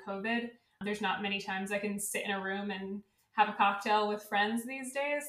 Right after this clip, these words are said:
So it's a way for me to get out of the house and actually see people that I love and do something active at the same time.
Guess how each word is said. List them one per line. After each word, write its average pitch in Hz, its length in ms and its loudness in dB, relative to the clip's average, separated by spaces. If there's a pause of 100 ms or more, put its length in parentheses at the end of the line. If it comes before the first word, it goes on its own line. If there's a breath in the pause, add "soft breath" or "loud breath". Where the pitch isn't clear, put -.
So 202 320 0
it's 202 360 -4
a 196 80 -4
way 202 320 -2
for 208 80 -6
me 196 200 -4
to 202 120 -12
get 190 180 -2
out 185 320 0
of 202 60 -8
the 196 80 -4
house 185 480 -4
and 208 100 -6
actually 190 420 -6
see 196 220 -10
people 190 260 -10
that 190 120 -6
I 190 120 -6
love 185 340 -4 (100)
and 196 120 -6
do 190 140 -10
something 190 340 -12
active - 280 -8
at - 120 -14
the - 60 -20
same - 240 -20
time. - 380 -8